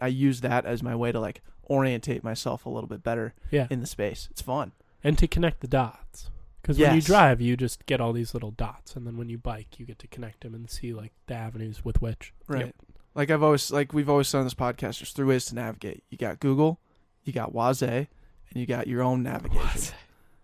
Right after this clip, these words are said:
Speaker 1: You got your own navigation. You can just, you know
Speaker 3: You got
Speaker 1: you're
Speaker 3: the
Speaker 1: in
Speaker 3: North Star.
Speaker 1: Yeah.
Speaker 2: Is, is you pronouncing it Waze a joke?
Speaker 1: Um,
Speaker 3: Mm, no.
Speaker 1: no.
Speaker 2: <laughs>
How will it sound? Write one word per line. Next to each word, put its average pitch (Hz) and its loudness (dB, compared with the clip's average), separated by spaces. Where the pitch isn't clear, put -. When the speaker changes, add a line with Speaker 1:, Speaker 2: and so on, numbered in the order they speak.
Speaker 1:
You 127 -4
got 120 2
your 131 4
own 139 6
navigation. 120 -4
You 120 -4
can 123 -4
just, 120 -6
you 143 0
know 147 10
Speaker 3:
You 147 10
got 151 10
Speaker 1:
you're 147 10
Speaker 3:
the 143 12
Speaker 1:
in 143 8
Speaker 3:
North 135 4
Star. 123 -4
Speaker 1:
Yeah. 202 6
Speaker 2:
Is, 214 2
is 190 8
you 233 6
pronouncing 240 8
it 196 8
Waze 147 8
a 131 2
joke? 127 4
Speaker 1:
Um, 151 8
Speaker 3:
Mm, 143 0
no. 123 -2
Speaker 1:
no. 170 0
Speaker 2:
<laughs> 220 8